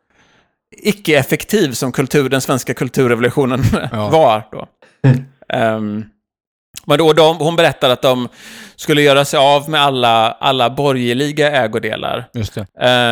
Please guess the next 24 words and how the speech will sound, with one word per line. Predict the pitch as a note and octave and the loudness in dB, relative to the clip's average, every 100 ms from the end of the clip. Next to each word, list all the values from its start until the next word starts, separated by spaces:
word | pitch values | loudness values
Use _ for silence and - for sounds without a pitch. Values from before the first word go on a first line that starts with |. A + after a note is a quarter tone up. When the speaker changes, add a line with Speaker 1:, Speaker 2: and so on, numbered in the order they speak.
| A2+ A2 | 0 -4
Speaker 1:
Eh, | - | -4
och | C3+ B2 | -2 0
hon, | D3 C#3 C3 | 0 -4 -6
hon | C#3 C#3 | -6 0
hade | D3 B2+ | 0 0
en | A#2+ | 0
kakelugn, | D#3 C#3+ G#2+ - B2+ E3 C#3 A#2 A2 | 2 2 0 -4 -2 -2 -2 -6 -6
eh, | A2+ A#2 A2+ A2+ | -4 -2 0 0
och | A#2 A#2+ A#2 A#2+ A#2+ C#3 F#2 | -2 -2 0 0 -2 -2 -2
<laughs> | E3+ C4+ C#4 | 0 2 2
som, | - C4+ C4+ | 2 2 2
och | - | 0
kamraterna | D3 C3+ A#2+ C#3 B2 | -2 0 0 -2 -6
bestämde | B2 D3 A#2+ B2 | -2 -4 -2 -4
sig | D#3 | -6
för | C#3 | -2
att | D3 | -2
elda | B2+ C#3 | 0 -2
upp | - | -2
hennes | E3 C3+ - | -4 -4 -2
böcker | F3 - - - D#3+ | -2 -2 -4 0 0
i | |
den. | D#3+ D#3 D3 | 0 -2 -4
Speaker 2:
Mm. | F3 A#3+ C4 | -2 0 0